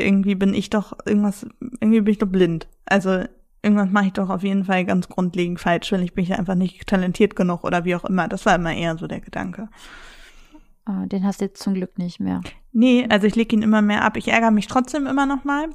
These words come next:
Speaker 1: Also ich ärgere mich
Speaker 2: Mhm.
Speaker 1: halt einfach über Sachen, äh, wenn mich irgendwie jemand auf irgendwas aufmerksam macht oder so, was so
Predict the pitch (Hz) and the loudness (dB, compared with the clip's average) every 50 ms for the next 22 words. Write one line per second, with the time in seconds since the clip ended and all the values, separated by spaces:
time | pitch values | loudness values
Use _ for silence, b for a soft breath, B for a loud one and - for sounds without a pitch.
0 | - - - 214 190 214 202 202 - - 214 214 214 214 214 214 202 208 208 226 | -12 -4 -2 -2 0 0 -2 -2 0 0 2 2 2 4 4 2 4 4 2 2
1 | - - 196 190 208 190 190 - 190 196 196 190 190 196 190 - 214 208 208 202 | 2 -2 -4 -4 -4 -6 -6 -6 -4 -2 -2 -2 -2 -4 -4 -2 -2 -2 -2 -4
2 | B B B B B B B B - - 196 196 190 196 196 202 202 185 214 - | B B B B B B B B -6 -2 -2 -2 0 0 -2 -2 -2 -4 -6 -6
3 | - 208 202 202 196 180 196 196 196 196 190 196 196 190 190 190 190 185 - - | -4 -2 -2 -2 -2 -2 -4 -4 -4 -4 -4 -4 -4 -4 -4 -4 -6 -6 -10 -14
4 | _ - - 190 - - - 196 190 190 185 190 - - 226 233 - 240 226 214 | _ -12 -12 -10 -8 -6 -6 -6 -6 -6 -10 -10 -2 0 0 2 2 2 0 0
5 | - - 214 202 202 208 202 - - - 196 185 190 190 190 202 196 196 196 202 | -2 -2 -2 0 0 -2 -2 -4 -6 -6 -4 -4 -4 -4 -4 -4 -4 -2 -2 -2
6 | 196 - - 196 185 - - | -4 -4 -6 -8 -6 -6 -12